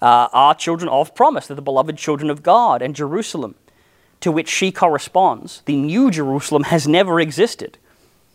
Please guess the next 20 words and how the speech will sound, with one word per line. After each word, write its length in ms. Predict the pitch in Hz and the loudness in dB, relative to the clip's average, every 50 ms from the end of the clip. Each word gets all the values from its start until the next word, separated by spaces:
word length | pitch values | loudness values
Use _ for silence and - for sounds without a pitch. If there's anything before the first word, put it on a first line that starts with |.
| _ _ _ _ _ _ _ _ | _ _ _ _ _ _ _ _
because 580 | - 160 156 - 175 151 151 147 147 - - - _ - | -2 -2 0 2 2 2 2 2 -2 -8 -12 -16 _ -4
in 140 | 160 185 196 | -2 -2 0
this 180 | 180 175 - - | 0 0 0 -2
example, 520 | 165 156 135 131 165 170 208 214 - 151 | -6 -6 -4 -2 -2 -2 -2 -2 -4 -6
she 160 | - - - | -6 -6 -4
represents 400 | 185 190 - 180 - 180 165 - | -6 -6 -6 -6 -6 -6 -4 -2
a 80 | 170 160 | -2 -2
new 320 | 160 165 170 185 196 202 | -2 -2 -2 -2 -2 -4
covenant 540 | 185 - - 202 208 220 220 180 135 - - _ _ - - _ | -4 -2 0 0 0 0 0 -6 -10 -12 -16 _ _ -20 -16 _
in 140 | - 156 175 | -6 -4 -2
which 180 | 175 160 - - - | -2 -4 -4 -2 -2
all 200 | 175 180 180 185 | 0 0 0 -2
sin 340 | - - - 185 180 180 | -2 -4 -2 -2 -2 -2
is 200 | - 151 160 160 | -2 -4 -4 -4
forgiven, 480 | - - 151 143 135 165 196 185 202 190 | -4 -6 -8 -4 0 0 0 2 2 -2
in 100 | 170 160 | -2 -2
which 180 | 160 156 - - | -2 -4 -6 -4
all 140 | - 160 156 | -4 -4 -2
the 100 | 156 156 | -2 -4
children 440 | - - 190 175 165 175 160 143 | -4 -2 -2 -2 -2 -2 -4 -6